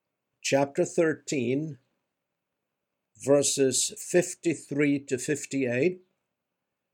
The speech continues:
Jesus visits his hometown and he brings the gospel of salvation to them, the gospel of healing. And as you will see, the results that took place over there.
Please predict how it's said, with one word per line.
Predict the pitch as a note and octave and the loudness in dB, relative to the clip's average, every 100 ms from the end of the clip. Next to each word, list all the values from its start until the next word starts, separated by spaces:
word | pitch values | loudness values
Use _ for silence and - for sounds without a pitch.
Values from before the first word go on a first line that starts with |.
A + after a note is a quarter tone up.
| - | -14
Jesus | A2 D3 A3 F#3+ C#3+ C3 | 2 6 8 6 2 0
visits | A2 D#3 E3 E3+ D3+ - | 2 2 2 0 -4 -2
his | C#3 C3 - | -2 -2 2
hometown | F3 G3+ C#3 - A#2+ G#2+ C3+ D#3 _ _ _ _ _ _ _ _ _ _ _ _ | 4 4 4 -2 -4 0 -2 -2 _ _ _ _ _ _ _ _ _ _ _ _
and | C#3+ C#3+ C3 | 4 4 2
he | C3+ | -2
brings | A2 C#3 F3 F#3 F#3+ D#3+ C#3 | 2 4 6 6 6 2 0
the | C3 | -2
gospel | A#2+ D3+ D#3 - E3 D3+ | 0 0 0 -2 -2 -2
of | B2+ | -2
salvation | - B2 A2+ D3 E3+ - C3 A2 | -2 -2 -2 0 0 0 -2 -4
to | - G#3+ | 4 4
them, | C3 A2+ A2+ A#2+ - _ _ _ _ _ | 4 -2 -2 -6 -12 _ _ _ _ _
the | A2+ | -8
gospel | G#2+ D3 C#3+ - C3+ A#2+ | 2 2 2 0 0 0
of | A2+ | -2
healing. | - D#3+ D3 A2+ A#2 - | 2 4 4 2 -6 -6
And | C3 | 0
as | C#3 C#3+ A2 | 2 2 0
you | C#3 C#3+ | 0 2
will | B2+ B2 | 0 0
see, | - G#3 F3 C3 D3 - _ _ _ _ _ _ | 2 4 4 4 -2 -8 _ _ _ _ _ _
the | A2+ C3 C#3 | 2 6 8
results | B2+ - D#3 D#3 - | 6 4 2 2 -2
that | A#2 B2 B2 | -2 -4 0
took | C#3+ C#3 _ | -2 -2 _
place | C3+ C3 A#2+ B2+ | 4 4 0 -4
over | A2 A2 | -6 -4
there. | G#2+ - | -6 -6